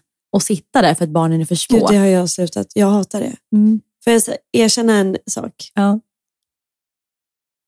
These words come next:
Speaker 2: Jag gillar inte andras föräldrar.
Speaker 1: Varför inte det?
Speaker 2: För jag orkar inte. Det är
Speaker 1: Nej.
Speaker 2: som att jag så här socialt inte har utrymme för det. Ibland så, såklart överraskar.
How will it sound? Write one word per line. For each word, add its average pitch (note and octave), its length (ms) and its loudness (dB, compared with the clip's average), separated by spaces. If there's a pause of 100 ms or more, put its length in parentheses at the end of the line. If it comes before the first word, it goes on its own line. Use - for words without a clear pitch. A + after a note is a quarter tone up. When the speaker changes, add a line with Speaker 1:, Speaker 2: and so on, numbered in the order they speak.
(280)
Speaker 2:
Jag - 80 -18 (180)
gillar - 240 -14
inte - 320 -20
andras - 640 -10
föräldrar. - 720 -16 (600)
Speaker 1:
Varför D4 120 -6
inte - 160 -12
det? F#3+ 380 0 (1200)
Speaker 2:
För C#4+ 80 -14
jag - 80 -10
orkar A3+ 300 -4
inte. G#3 400 -6 (340)
Det A3 60 4
är A#3 40 4
Speaker 1:
Nej. A3 120 2
Speaker 2:
som A#3 160 0
att A3 160 2
jag F#3+ 160 2
så - 100 -6
här F#3 60 -4
socialt G3 600 -2
inte G3 240 -2
har F#3 80 4
utrymme F#3+ 460 -2
för - 100 -8
det. - 200 -8 (1600)
Ibland B3+ 380 4
så, F#3+ 120 -6
såklart - 500 -4 (260)
överraskar. G#3+ 720 0